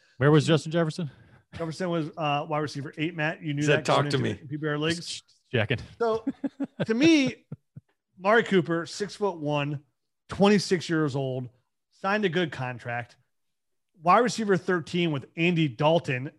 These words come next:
Speaker 2: and all kinds of crazy things. Like I said, it's kinda funny 'cause we're talking about Zeke, you know, down, like, he's still borderline. He's a running back one. Amari Cooper, with all things going wrong here, and bringing in CeeDee Lamb, and still having Michael Gallup and emergence of Dalton Schultz,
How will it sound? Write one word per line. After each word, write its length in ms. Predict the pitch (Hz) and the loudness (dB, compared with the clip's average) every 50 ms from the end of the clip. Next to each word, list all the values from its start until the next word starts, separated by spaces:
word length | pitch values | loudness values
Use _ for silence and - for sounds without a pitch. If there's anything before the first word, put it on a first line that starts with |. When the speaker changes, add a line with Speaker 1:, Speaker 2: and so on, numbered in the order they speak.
| _ _ _ | _ _ _
Speaker 2:
and 200 | 175 156 147 160 - | -4 -4 -4 -4 -4
all 200 | - 180 190 202 | 0 0 0 2
kinds 420 | 202 - - 180 180 185 185 165 156 | 0 -2 -2 0 0 0 0 0 -2
of 100 | 143 - | -4 -6
crazy 480 | - - - 226 247 262 220 190 214 | -10 -4 0 0 2 2 0 0 -2
things. 220 | - - 196 190 196 | -2 -2 -2 -2 0
Like 140 | 185 165 | -2 -4
I 20 | 135 | -2
said, 220 | - 190 165 135 - _ _ _ _ _ _ _ _ _ _ | 0 -2 -2 -2 -4 _ _ _ _ _ _ _ _ _ _
it's 120 | - - | -10 0
kinda 200 | - 277 302 285 | 2 4 4 4
funny 200 | 285 285 277 247 | 2 2 0 0
'cause 120 | 175 151 | 0 -4
we're 60 | 170 170 | -2 0
talking 180 | 208 226 220 | 0 0 2
about 140 | 202 175 156 | 0 -4 -4
Zeke, 420 | 135 123 151 185 202 190 - - _ _ | -6 -6 -4 -4 -4 -4 -8 -16 _ _
you 120 | - 170 | -2 0
know, 340 | 170 175 175 180 175 175 - _ - | 0 2 2 0 0 -2 -8 _ -6
down, 280 | 151 170 180 175 175 175 | -2 0 0 0 0 -2
like, 140 | 165 165 - _ _ _ _ _ _ | -4 -6 -8 _ _ _ _ _ _
he's 200 | _ 151 196 190 | _ -2 -2 -2
still 240 | - - 214 196 185 | 0 2 4 4 4
borderline. 480 | 165 143 156 175 175 165 160 165 170 180 | 2 0 0 0 2 2 2 0 0 0
He's 140 | 160 143 135 | -2 -2 -2
a 40 | |
running 220 | 147 143 147 156 156 | -2 -2 -2 0 0
back 220 | 151 143 135 - | 0 0 -2 -4
one. 280 | 135 123 117 113 117 120 _ _ _ _ _ _ _ _ _ _ | -10 -10 -10 -10 -12 -14 _ _ _ _ _ _ _ _ _ _
Amari 240 | 147 170 185 208 196 | -2 0 2 2 2
Cooper, 300 | - - 214 208 165 185 | 2 0 0 2 2 2
with 100 | 170 156 | 2 4
all 240 | 165 165 175 170 147 | 4 4 4 2 0
things 240 | 165 170 165 151 127 | 0 -2 -2 -2 0
going 240 | 170 170 160 156 | 0 0 0 -2
wrong 420 | 147 - 196 165 151 151 156 151 147 | -4 -8 -4 -2 0 0 2 0 0
here, 280 | 143 156 160 165 - _ | 0 0 0 -2 -4 _
and 180 | 156 160 170 170 | -2 -2 -2 0
bringing 180 | 165 170 165 | -2 -2 -2
in 60 | 165 156 | -4 -4
CeeDee 280 | - - 170 165 160 | -4 -2 -2 -2 0
Lamb, 280 | 151 151 151 147 151 175 - | -2 -2 -4 -4 -6 -8 -8
and 120 | 160 151 | -8 -8
still 200 | - - 180 165 | -4 0 2 2
having 160 | 156 151 151 | 2 2 0
Michael 200 | 151 151 139 139 | -2 -2 -4 -2
Gallup 300 | 131 143 139 143 143 139 | -4 -2 0 0 0 -2
and 140 | - 185 151 | -4 -8 -8
emergence 320 | 143 143 151 147 131 127 | -6 -6 -6 -6 -6 -8
of 80 | 131 123 | -8 -6
Dalton 240 | 127 143 143 147 135 | -6 -6 -6 -6 -12
Schultz, 380 | - - 151 143 143 - - | -8 -6 -6 -6 -6 -8 -14